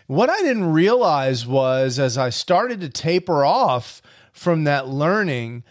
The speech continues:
I really was kind of killing the input pipe to the things that really drove me in my business. It was a really interesting thing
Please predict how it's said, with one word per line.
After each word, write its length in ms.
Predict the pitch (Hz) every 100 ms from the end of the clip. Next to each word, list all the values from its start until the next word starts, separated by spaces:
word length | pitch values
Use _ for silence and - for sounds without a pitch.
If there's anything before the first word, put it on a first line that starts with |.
| _ _
I 140 | - 143
really 720 | 156 160 208 262 277 262 240
was 960 | 202 165 165 165 175 170 175 160 - - _ _ _
kind 360 | - 180 185 190
of 300 | 160 117 _
killing 880 | - - 196 214 220 214 214 208 196 _ _ _
the 280 | 127 139 -
input 640 | 170 202 - 147 123 -
pipe 500 | - 127 117 113 - - _ _
to 120 | -
the 140 | 135 139
things 400 | - 165 180 131
that 160 | 131
really 880 | 123 123 175 220 208 151 135 135 139 _ _ _ 123
drove 600 | 110 135 160 180 190 135
me 320 | 131 127 123
in 120 | 139
my 200 | 139 135
business. 480 | 123 175 147 120 117 -
It 80 | 175
was 180 | 196 165
a 60 |
really 320 | 165 220 302
interesting 540 | 269 202 202 202 220 185
thing 560 | 190 190 165 120 113